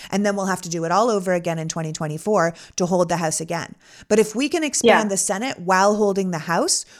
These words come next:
Speaker 1: we could potentially accomplish so much. And I think people need to understand that, that just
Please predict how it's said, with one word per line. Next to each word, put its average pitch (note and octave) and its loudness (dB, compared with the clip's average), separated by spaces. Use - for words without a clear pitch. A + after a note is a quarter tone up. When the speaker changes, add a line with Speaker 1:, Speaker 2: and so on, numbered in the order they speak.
Speaker 1:
we B3 0
could B3+ -2
potentially A#3 0
accomplish F#3+ -2
so G#3+ 2
much. F3+ -4
And G3+ -8
I G#3 0
think B3 -8
people B3+ -2
need A3 -4
to G#3+ -4
understand F#3 -4
that, C3+ -6
that F3 -4
just C4 0